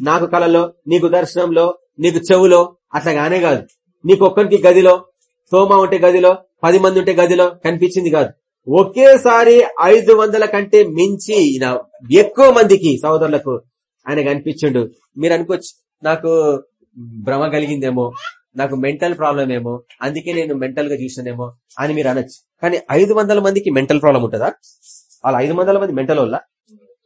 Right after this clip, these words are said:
ఒకేసారి కనిపిస్తే మెంటల్ వాళ్ళ? ఇప్పుడు అర్థం చేసుకుంటున్నారా? ఆయన నిజమైన దేవుడు, అందుకే ఐదు వందల కంటే ఎక్కువ మందికి ఒకేసారి కనిపించింది.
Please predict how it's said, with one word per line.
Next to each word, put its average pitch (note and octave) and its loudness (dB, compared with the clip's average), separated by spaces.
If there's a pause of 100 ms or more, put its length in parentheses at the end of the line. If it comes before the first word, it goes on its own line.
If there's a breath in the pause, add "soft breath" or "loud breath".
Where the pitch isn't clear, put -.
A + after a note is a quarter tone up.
(120)
ఒకేసారి A3+ 4
కనిపిస్తే G#3 0
మెంటల్ D#3+ 2
వాళ్ళ? C#3 2 (720)
ఇప్పుడు C#3+ 0
అర్థం F3+ 0
చేసుకుంటున్నారా? D#3+ -4 (300)
ఆయన D3 -2
నిజమైన F3+ 0
దేవుడు, F#3 2 (220)
అందుకే A3 -2
ఐదు G#3 4
వందల B3 2
కంటే A#3+ -2
ఎక్కువ F3 -2
మందికి A3 -2
ఒకేసారి B3 2
కనిపించింది. F#3 0